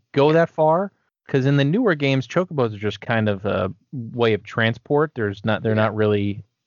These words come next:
Speaker 1: as in depth as they are in that game. So I'd like to see what, what kind of stuff they come up with.
Speaker 2: Yeah, yeah, and it's essentially,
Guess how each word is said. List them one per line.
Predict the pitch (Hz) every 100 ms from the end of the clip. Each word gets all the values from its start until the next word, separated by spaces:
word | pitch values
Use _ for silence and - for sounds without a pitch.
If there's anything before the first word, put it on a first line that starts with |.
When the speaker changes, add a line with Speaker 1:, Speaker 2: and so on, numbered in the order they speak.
| -
Speaker 1:
as | 113 107
in | 101
depth | 98 104 104
as | 113 101
they | 101
are | 101 101 101 101 - _ _ -
in | 110 98
that | 95 98
game. | 107 123 151 -
So | - - 98 92 - _ _ _ -
I'd | 139
like | 147 -
to |
see | 117 - 117
what, | 110 110 - _ _ -
what | 127
kind | 110 117
of | 98
stuff | 98 101
they | 98
come | 95 101
up | 92 -
with. | 104 - - _ _ -
Speaker 2:
Yeah, | 156 - - _
yeah, | - 147
and | 131
it's | 165 156
essentially, | 180 233 202 208 185 160 147 143